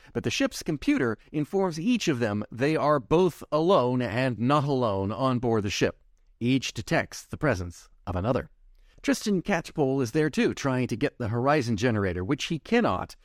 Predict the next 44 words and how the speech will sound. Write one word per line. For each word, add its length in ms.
until 240
the 100
three 320
crew 280
members 360
manage 420
to 120
reintegrate 680
the 80
color-shifted 560
versions 420
of 80
the 60
Transutopian 720
into 180
one 180
ship. 320
Even 300
if 220
they 180
do 220
that, 320
it's 260
still 440
going 220
to 60
fall 300
apart. 400
Meanwhile, 400
Travis 420
and 100
Doctor 220
Zalon 380
are 100
in 160
a 220
hyperspace 720
cloud. 420
She 260
must 300
train 340
him 200
to 100
control, 560